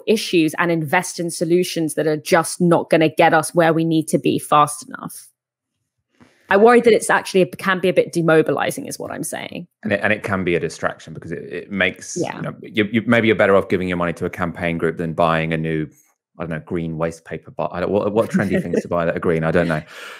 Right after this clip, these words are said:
Speaker 2: We've got one more climate story for you in case you've been living under the illusion that our establishment are taking climate change as seriously as they should. Um, it's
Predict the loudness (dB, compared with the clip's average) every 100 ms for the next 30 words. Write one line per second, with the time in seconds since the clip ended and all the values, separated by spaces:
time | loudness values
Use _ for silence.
0 | 2 4 6 6 6 6 6 6 8 6
1 | 4 2 4 4 2 -2 2 4 6 4
2 | 2 0 0 2 0 -2 2 2 2 0
3 | -4 -2 -2 0 0 -2 -4 -4 -2 0
4 | 0 -2 -4 -2 -2 -2 -4 -4 -4 -6
5 | -8 -10 -10 -10 -10 -12 -8 -6 -6 -8
6 | -10 -10 -10 -8 -6 -4 -6 -8 -8 -6
7 | -4 -6 -6 -4 -4 -6 _ -20 -20 -2
8 | 0 2 2 2 2 -2 -4